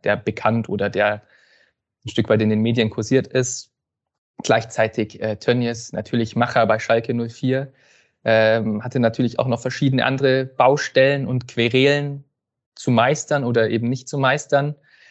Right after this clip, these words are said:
Das bedeutet, eine faire Berichterstattung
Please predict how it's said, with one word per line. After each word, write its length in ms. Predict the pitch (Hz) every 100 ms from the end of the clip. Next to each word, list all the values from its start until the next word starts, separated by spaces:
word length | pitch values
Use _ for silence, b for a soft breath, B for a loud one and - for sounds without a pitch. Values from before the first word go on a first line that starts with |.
| b b b _ _ _
Das 120 | -
bedeutet, 400 | 127 120 131 120
eine 400 | 117 120 113 117 _ _ _ -
faire 440 | - 139 151 127
Berichterstattung 1040 | 123 120 143 - 117 - 107 - 101 95